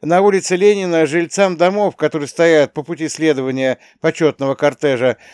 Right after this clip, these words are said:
за госчет выдали зеленую краску, предложили освежить фасады и навести порядок во дворе.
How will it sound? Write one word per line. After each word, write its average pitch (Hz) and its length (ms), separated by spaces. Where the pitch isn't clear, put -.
за 147 180
госчет 185 540
выдали 180 340
зеленую 180 400
краску, 147 540
предложили 170 560
освежить 175 640
фасады 180 680
и 208 180
навести 185 380
порядок 165 400
во 156 80
дворе. 131 400